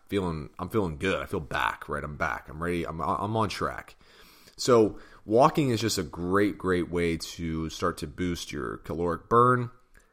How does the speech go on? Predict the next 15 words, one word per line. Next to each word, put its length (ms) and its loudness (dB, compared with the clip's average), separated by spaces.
just 220 -8
get 200 2
you 60 -2
back 400 2
in 100 -4
the 60 -4
game, 320 -10
okay? 280 -2
So 160 8
let's 180 12
move 200 6
to 40 6
the 100 4
next 240 6
tip, 380 0